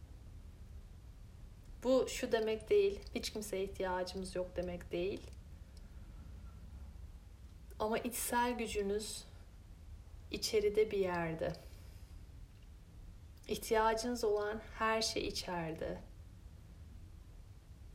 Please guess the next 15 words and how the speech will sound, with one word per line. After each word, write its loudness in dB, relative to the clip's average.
Ve 6
siz 0
bunların 4
sizde 6
var 6
olduğunu 2
kabul 2
ettiğiniz 2
noktada 0
zaten 6
size 2
benzeyen 2
insanlarla 0
çevrelenmeye -2
başlıyorsunuz. -6